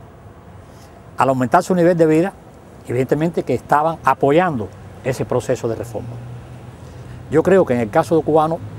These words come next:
puede haber un símil, que necesitamos incentivar la agricultura para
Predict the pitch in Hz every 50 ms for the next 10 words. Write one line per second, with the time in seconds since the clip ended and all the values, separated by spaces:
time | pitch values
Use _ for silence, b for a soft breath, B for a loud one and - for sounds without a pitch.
0 | - - - - - - - 151 156 147 139 135 143 147 143 117 113 135 135 127
1 | - 180 185 151 123 - - - - - - - - - - - - - - -
2 | - - 123 127 135 123 - - - - - - 165 160 135 110 98 - - -
3 | - - - - - - - - - - - - - - - - - 160 160 139
4 | - 143 135 120 - 131 139 160 175 160 160 156 135 - 139 110 - 151 147 135
5 | - - - - - - - - - - - - - - - - - - - -
6 | - - 139 143 147 156 156